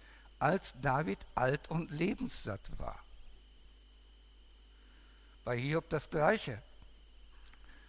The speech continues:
Hiob Kapitel zweiundvierzig, Vers siebzehn, „Und Hiob starb alt und lebenssatt.“ Und ich dachte wirklich,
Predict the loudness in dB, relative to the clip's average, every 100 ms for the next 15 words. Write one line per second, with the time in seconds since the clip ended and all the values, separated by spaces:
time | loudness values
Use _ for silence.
0 | -20 -10 -2 0 0 -6 -20 -8 -6 -4
1 | -4 -4 -2 -2 -2 -4 -2 -2 -2 -6
2 | -6 -6 -14 -20 -20 -20 -20 -20 -20 -18
3 | -6 -4 -4 -6 -8 -8 -4 -4 -2 -6
4 | -6 -6 -6 -6 -8 -2 -2 -2 -8 -8
5 | -4 -2 -4 -8 -6 -4 -4 -6 -6 -6
6 | -8 -10 -14 -12 -12 -14 -20 -20 -20 -20
7 | -20 -20 -20 -20 -20 -20 -20 -20 -20 -20
8 | -20 -20 -20 -20 -20 -20 -20 -20 -20 -20
9 | -20 -20 -20 -20 -20 -20 -20 -18 -18 -18
10 | -18 -16 -16 -14 -14 -12 -14 -4 -2 -2
11 | -2 -4 -2 -4 -4 -4 -8 -10